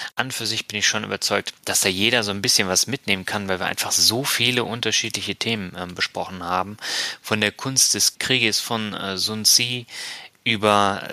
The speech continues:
Startup-Mentalität bis hin zu Pommes rot-weiß ist alles drin. Und natürlich, äh, geht es auch um das Thema Finanzen.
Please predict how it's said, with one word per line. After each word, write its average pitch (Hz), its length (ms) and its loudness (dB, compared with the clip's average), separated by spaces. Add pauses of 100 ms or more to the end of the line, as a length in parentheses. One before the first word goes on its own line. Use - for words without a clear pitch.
Startup-Mentalität 104 1800 2
bis - 220 2
hin 107 240 -2
zu 95 460 -2 (460)
Pommes 117 360 0
rot-weiß 104 460 4
ist - 100 4
alles 135 360 4
drin. 127 300 0 (400)
Und 104 100 -4
natürlich, 107 580 2
äh, 98 140 0
geht 95 240 0
es - 140 -2
auch 85 180 -6
um 87 80 -18
das 85 160 -4
Thema 85 260 -10
Finanzen. - 480 -6